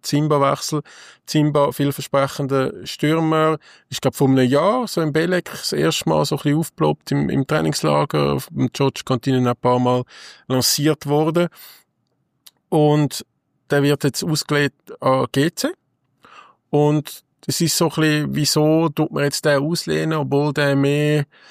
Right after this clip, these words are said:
verspricht als der Cordova, wo man ja im Sommer geholt hat,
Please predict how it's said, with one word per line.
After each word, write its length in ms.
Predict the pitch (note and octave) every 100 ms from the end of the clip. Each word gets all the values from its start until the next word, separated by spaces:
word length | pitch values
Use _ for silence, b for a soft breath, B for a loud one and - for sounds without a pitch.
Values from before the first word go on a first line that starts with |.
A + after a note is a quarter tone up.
| B B B
verspricht 580 | - C#3+ - C#3+ D3+ -
als 160 | C3+ -
der 80 | -
Cordova, 680 | D3 D3+ D3+ D3 D3+ D#3 C3+
wo 120 | C3+
man 160 | C3+
ja 80 | C3+
im 100 | C3+
Sommer 320 | - C#3+ C#3+
geholt 420 | C3+ C#3 C3+ C3+ -
hat, 200 | C3+